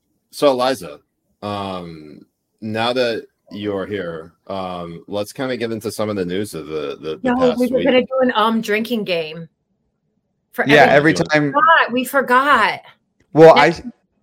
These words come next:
Speaker 3: no, we can still do it right now. I have, I have a bottle of bourbon.
Speaker 2: I don't have anything.
Speaker 3: You don't even have vodka?
Speaker 2: No.
Speaker 3: Really?
Speaker 2: Yes, I
Speaker 3: Jeez.
Speaker 2: really, I, trust me, if I did, I would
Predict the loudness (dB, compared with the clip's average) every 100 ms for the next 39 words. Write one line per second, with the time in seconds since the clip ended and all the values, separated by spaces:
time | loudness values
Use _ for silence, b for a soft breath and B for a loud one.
0 | _ _ _ _ 4 6 6 0 0 2
1 | 4 2 2 4 6 6 4 4 6 6
2 | 4 4 2 6 4 6 8 8 6 4
3 | 4 4 2 2 2 0 -4 -4 -4 -4
4 | -14 _ _ _ _ 6 8 8 6 6
5 | 4 4 -2 -8 _ _ _ -4 0 6
6 | 6 6 2 -2 -12 _ _ _ _ 6
7 | 8 8 4 0 _ _ _ _ 0 2
8 | 2 0 4 4 6 6 6 4 4 4
9 | 2 2 2 2 0 -4 0 0 2 2
10 | 2 0 0 -4 -10